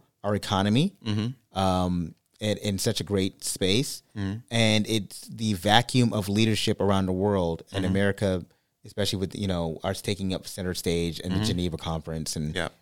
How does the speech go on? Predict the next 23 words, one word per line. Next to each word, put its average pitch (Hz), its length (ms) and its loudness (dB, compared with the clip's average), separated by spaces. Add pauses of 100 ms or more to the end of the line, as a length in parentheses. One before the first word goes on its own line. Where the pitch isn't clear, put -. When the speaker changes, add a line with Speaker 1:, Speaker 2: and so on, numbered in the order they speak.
Speaker 1:
everything, 82 640 -4 (100)
um, 90 280 0
Speaker 2:
Mm-hmm. 87 80 -4
Speaker 1:
laid 98 180 2
the 95 80 -6
foundation 90 560 -2
for 82 200 -8
America 90 460 -2
being 90 540 -4 (460)
the 90 400 -16
pre-, 98 360 0
preeminent 87 600 -2 (300)
world 87 240 -2
power 85 400 0 (100)
Speaker 2:
Mm-hmm. - 40 -4
Speaker 1:
at, 110 200 0
in 104 80 -4
the 95 140 -2 (100)
aftermath 90 600 2
of 82 60 -6
World 85 200 -4
War 85 200 -6
Two. - 380 -6